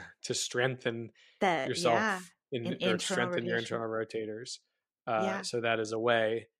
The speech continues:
Speaker 1: And it's, it's interesting, fun, challenging, because
Speaker 2: Mm-hmm.
Speaker 1: you're already, you don't have a lot of internal rotation. So as soon as you go into some internal rotation, you're already working at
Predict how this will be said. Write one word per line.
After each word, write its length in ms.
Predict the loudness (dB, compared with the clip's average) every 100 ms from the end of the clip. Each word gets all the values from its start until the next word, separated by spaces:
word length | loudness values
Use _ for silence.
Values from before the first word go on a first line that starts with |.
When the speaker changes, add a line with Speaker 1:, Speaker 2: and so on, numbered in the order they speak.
| _ 4
Speaker 1:
And 200 | 6 6
it's, 320 | 2 0 -10 -4 -2
it's 600 | -2 -4 -8 -8 -12 -16 _ -4
interesting, 640 | -4 -4 -6 -2 -4 -4
fun, 440 | -4 -2 0 -4 -10 -8
challenging, 680 | -4 -2 -2 -4 -6 -8 -16 _ _ -2
because 380 | 6 8 8 6
Speaker 2:
Mm-hmm. 80 |
Speaker 1:
you're 140 | 4 8
already, 480 | 8 8 8 4 2 _ 0
you 80 | 6
don't 180 | 6 8
have 140 | 6
a 40 |
lot 160 | 6 6
of 40 |
internal 300 | 4 -2 -4
rotation. 380 | -4 -4 -6 -6
So 80 | -10
as 120 | -8 -4
soon 160 | -2
as 100 | 0
you 100 | 0
go 180 | 6 6
into 220 | 6 2
some 220 | 2 4
internal 300 | 4 2 -2
rotation, 420 | -2 -4 -6 -4 -4
you're 140 | 2
already 240 | 4 6 4
working 540 | 4 2 2 -2 -2 -10 -20 _ _ _ 6
at 240 | 8 8